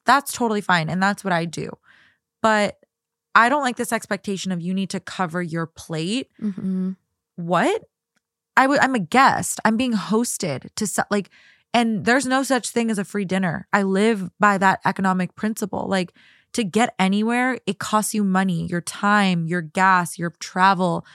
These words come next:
Speaker 1: your everything costs you money, the
Speaker 2: Yeah.
Speaker 1: dress, whatever it is, dry cleaning. And so, I don't know. Again, m-, maybe I'm gonna get heat for that take, but I, that's just the way I see it. I, if I throw a party,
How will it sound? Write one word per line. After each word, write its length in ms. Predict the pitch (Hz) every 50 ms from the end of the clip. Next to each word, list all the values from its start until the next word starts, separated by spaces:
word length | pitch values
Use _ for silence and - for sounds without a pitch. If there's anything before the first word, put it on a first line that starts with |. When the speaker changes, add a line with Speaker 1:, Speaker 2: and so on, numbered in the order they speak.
| - _ _ -
Speaker 1:
your 180 | 170 180 - _ -
everything 720 | 208 233 254 240 226 277 285 254 - - 247 226 202 180 170
costs 360 | - - 190 208 196 - -
you 120 | 214 202
money, 340 | 196 196 190 202 208 196 175
the 140 | 160 - 202
Speaker 2:
Yeah. 180 | 196 185 180
Speaker 1:
dress, 260 | 180 202 214 202 - -
whatever 300 | 185 185 190 196 208 220
it 80 | 208
is, 260 | 208 196 185 165 - - _ - - - - _ -
dry 200 | - 190 202 208
cleaning. 480 | - - - 190 175 170 160 170 175 - _ _ _ _ _ _ _ _ _ _ _ _ _ _ -
And 160 | 226 226 220
so, 240 | - 240 226 220 -
I 120 | - 254 254
don't 100 | 247 214
know. 260 | 196 180 170 160 - _ -
Again, 500 | 202 214 202 214 190 180 175 175 170 - _ -
m-, 200 | - 185 180 - 175
maybe 300 | 196 196 190 196 214 214
I'm 80 | 208
gonna 160 | 202 196 190 180
get 220 | 180 175 165 - _ _ _ _ _ _ _ _ _ _ _ _ _ _ _ _ _ _ _ _ _ _ _ -
heat 280 | - 160 175 185 165 -
for 120 | - 214
that 280 | 202 226 226 220 - -
take, 300 | - 247 226 226 220 -
but 140 | - - - -
I, 120 | - 127 127
that's 280 | 180 196 233 - -
just 160 | - 254 214
the 60 | - 202
way 120 | 190 180
I 140 | 160 160 160 165
see 200 | - - 165 160
it. 120 | 156 - -
I, 140 | - 180 -
if 140 | - 170
I 140 | 175 196 254
throw 200 | 277 - 254 247
a 40 | 214
party, 420 | 175 - 185 185 185 185 180 -